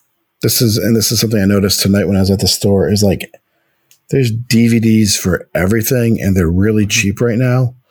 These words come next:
Speaker 2: Mm-hmm.
Speaker 1: and they're gonna be that way for Christmas, um, for Black Friday.
Speaker 2: Mm-hmm.
Speaker 1: But almost all of them come with the digital copy now too.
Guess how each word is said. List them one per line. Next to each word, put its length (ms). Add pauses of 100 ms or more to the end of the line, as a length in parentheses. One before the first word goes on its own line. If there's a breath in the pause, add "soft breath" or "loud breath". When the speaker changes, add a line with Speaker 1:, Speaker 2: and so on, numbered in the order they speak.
(320 loud breath)
Speaker 2:
Mm-hmm. 140
Speaker 1:
and 220
they're 80
gonna 300
be 160
that 220
way 260
for 380 (180)
Christmas, 800 (240)
um, 300
for 240
Black 300
Friday. 460 (520 soft breath)
Speaker 2:
Mm-hmm. 220
Speaker 1:
But 200
almost 480
all 240
of 60
them 380 (140)
come 220
with 160
the 80
digital 460
copy 400
now 260
too. 320